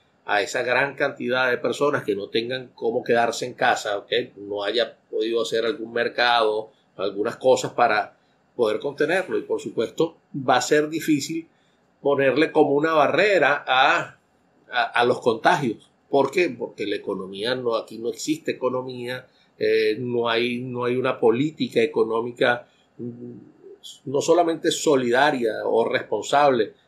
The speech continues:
sino una política en realidad para poder suplir este tipo de eventos, de acontecimientos o de tragedia que estamos padeciendo en este momento en el mundo. En el mundo entero,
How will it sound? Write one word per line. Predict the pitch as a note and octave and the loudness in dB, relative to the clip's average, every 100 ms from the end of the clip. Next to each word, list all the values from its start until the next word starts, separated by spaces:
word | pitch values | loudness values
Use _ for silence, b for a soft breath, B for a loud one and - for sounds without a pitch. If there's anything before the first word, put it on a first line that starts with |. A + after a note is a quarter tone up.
| _ | _
sino | - A#2 A2 | -10 -8 -4
una | A#2+ A#2+ | -4 0
política | C#3+ B2+ C3+ D3+ D3+ D#3 C#3 | 0 0 -2 -4 -2 2 2
en | B2 B2 | 0 -2
realidad | B2+ A#2+ A#2+ A#2+ C3 | 0 2 4 4 4
para | D#3 C#3+ D3+ | 4 6 4
poder | C#3 B2+ D3 - - _ _ _ _ _ _ _ _ _ _ | 4 6 6 4 -6 _ _ _ _ _ _ _ _ _ _
suplir | - F3+ - F#3 F3 G#2 - _ _ _ _ | -4 -2 4 8 8 8 -2 _ _ _ _
este | - C3+ D3+ | 0 0 2
tipo | D3 B2 C3 D3+ D3+ D3+ B2 | 0 0 0 2 2 0 -2
de | C3 B2+ C3+ | 2 2 4
eventos, | C#3+ B2 D#3 D3 A2 | 4 6 4 2 -2
de | A2+ | -4
acontecimientos | G#2+ A2 G#2+ - G#2+ G#2+ G#2+ - C3 | -4 -4 -4 -6 -6 -8 -6 -2 2
o | G#2+ G#2 | 2 0
de | G2+ | -2
tragedia | G2+ A2 C#3+ D#3 G#2+ | -4 0 2 2 0
que | G2+ | -4
estamos | - G#2 A2+ G#2 - b b - | -10 -6 -4 -4 -8 b b 0
padeciendo | A#2 A2+ - G#2 A2 | 0 0 -4 -6 -6
en | |
este | G#2+ A#2 | -6 -4
momento | G#2+ G#2 G2+ B2 | -4 -6 -6 -4
en | B2+ A2+ | -4 -2
el | G#2 | -2
mundo. | B2 B2+ G#2+ F#2+ | 0 0 -2 -6
En | - C#3 | -6 -4
el | C3+ | -2
mundo | D3 F3 G#3+ | 2 4 4
entero, | A3+ A3 D3+ C#3 F3+ | 4 6 4 4 -2